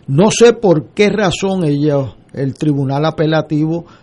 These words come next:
revoca un recuento manual para ordenar otro recuento manual. Tendría que haber una evidencia que nosotros no conocemos y esa pues la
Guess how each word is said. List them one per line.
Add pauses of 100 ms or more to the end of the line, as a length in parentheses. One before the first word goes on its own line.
(100)
revoca
un
recuento
manual
para
ordenar
otro
recuento
manual.
Tendría
que
haber (460)
una
evidencia
que
nosotros
no
conocemos
y
esa
pues
la